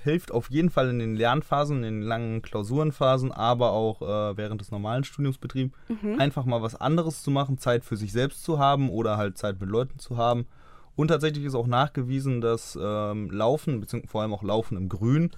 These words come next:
Speaker 2: Mhm.
Speaker 1: und auch diese körperliche Ertüchtigung, ähm, positive Auswirkungen auf das Gehirn haben und somit sozusagen auch leistungsfördernd ist, nicht nur für Körper, sondern auch für den Geist.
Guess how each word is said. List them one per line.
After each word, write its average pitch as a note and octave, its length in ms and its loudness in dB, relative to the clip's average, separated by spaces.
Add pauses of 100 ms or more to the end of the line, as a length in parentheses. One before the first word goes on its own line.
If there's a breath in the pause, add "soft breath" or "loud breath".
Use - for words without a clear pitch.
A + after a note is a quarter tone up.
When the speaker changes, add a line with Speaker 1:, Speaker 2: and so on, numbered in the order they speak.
Speaker 2:
Mhm. C4 400 2
Speaker 1:
und A#2 160 0
auch A#2 100 -2
diese G2 240 -6
körperliche G#2+ 400 -2
Ertüchtigung, B2+ 600 -4 (120)
ähm, A2 400 -2
positive C3+ 540 0
Auswirkungen A#2 560 -2
auf G2+ 60 -10
das - 160 -10
Gehirn B2 280 0
haben G#2+ 280 0 (260 soft breath)
und A2+ 100 -4
somit A2+ 240 -2
sozusagen G#2+ 300 -4
auch G2 100 -4
leistungsfördernd G2+ 920 -2 (340)
ist, B2+ 200 -4
nicht A2 120 -4
nur G#2+ 100 -4
für F#2+ 120 -6
Körper, A#2 280 0
sondern G#2 220 -4
auch F2 140 -6
für - 140 -10
den F#2 140 -2
Geist. G#2 340 0